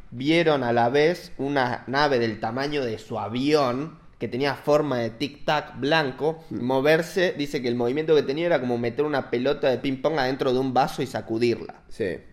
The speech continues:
Speaker 1: Tipo, pla, pla, pla, pla, pla, pla, pla, pla. Y bueno, medio que cuando se trataron de acercar, la nave desapareció y apareció
Speaker 2: Sí.
Speaker 1: sesenta millas más,
Speaker 2: Lo que
Speaker 1: más
Speaker 2: decía el
Speaker 1: lejos.
Speaker 2: chabón más sorprendido era la velocidad con la que se movía y que no se veía cómo se movía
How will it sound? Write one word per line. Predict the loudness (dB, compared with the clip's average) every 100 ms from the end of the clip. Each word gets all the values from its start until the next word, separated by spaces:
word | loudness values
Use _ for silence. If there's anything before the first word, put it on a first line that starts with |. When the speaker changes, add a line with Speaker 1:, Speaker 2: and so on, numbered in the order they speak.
| _ -8
Speaker 1:
Tipo, | -4 -2
pla, | -2
pla, | 0
pla, | 0
pla, | -2
pla, | -2 -4
pla, | -4
pla, | -2
pla. | -2 -4 -16 -20 -12 4
Y | 6
bueno, | 6 4
medio | 2 2
que | 0
cuando | -2 -4
se | -6
trataron | -4 0 0 0
de | -2
acercar, | -4 0 4 4 4
la | -2 0
nave | 2 2
desapareció | 0 -2 -2 0 0 -2 -2 2 4 4 4
y |
apareció | 2 0 -4 -2 -2
Speaker 2:
Sí. | -2
Speaker 1:
sesenta | -2 -2 -2 -2
millas | -4 -4 -2
más, | -2 -2 -4 -8 2
Speaker 2:
Lo | 4
que | 8 8
Speaker 1:
más |
Speaker 2:
decía | 10 8
el |
Speaker 1:
lejos. | 8
Speaker 2:
chabón | 8 6 6
más | 4 0
sorprendido | 0 0 2 4 4
era | 4 2
la | 2
velocidad | 2 0 0 2 2
con | 2
la | 0
que | -4
se | -4 -4
movía | -2 0 2 0 -2 -6
y | -4 -4 -4
que | -2
no | 0 2 0
se | -2 0
veía | 2 4 4 4 0
cómo | -2 -2
se | -4 -2
movía | 0 2 2 0 -4